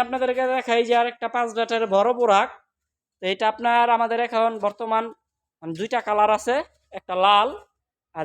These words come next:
এই যে পাতা কালার। তো মানে কালার হইব আপনার লাল ব্লু পাতা, তো এই যে পাতা কালার। তো এই গাড়িটা আপনার আমি আপনার সব এখন আজকে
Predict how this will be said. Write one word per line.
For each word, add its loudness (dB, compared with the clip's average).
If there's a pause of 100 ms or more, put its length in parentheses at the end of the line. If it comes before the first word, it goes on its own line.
এই -4
যে -2 (640)
পাতা -6
কালার। 0 (1200)
তো -6 (100)
মানে 0 (100)
কালার 2
হইব 0 (100)
আপনার 0
লাল 4 (120)
ব্লু 2 (120)
পাতা, 0 (880)
তো -12
এই -4
যে 0
পাতা -2
কালার। 2 (1160)
তো -4 (400)
এই -2
গাড়িটা 2
আপনার 2 (1800)
আমি -4 (120)
আপনার 2 (140)
সব 4 (220)
এখন 2 (120)
আজকে -2